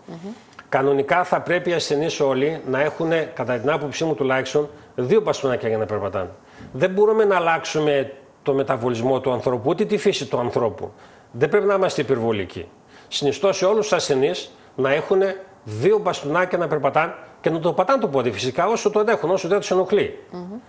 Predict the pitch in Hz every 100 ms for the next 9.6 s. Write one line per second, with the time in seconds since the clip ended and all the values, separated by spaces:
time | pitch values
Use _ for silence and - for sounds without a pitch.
0 | - - - - - 139 139 139 139 135
1 | 135 127 143 143 143 202 180 196 - 175
2 | 147 - 143 - 180 143 165 143 143 165
3 | 156 139 160 156 139 135 110 113 143 190
4 | 180 - - - 123 147 160 151 147 170
5 | - 147 190 127 101 92 87 - - -
6 | - - - 262 247 214 196 202 180 165
7 | 151 139 143 151 - - 143 233 214 185
8 | 160 135 175 214 - 165 151 165 165 165
9 | 143 - 131 120 117 135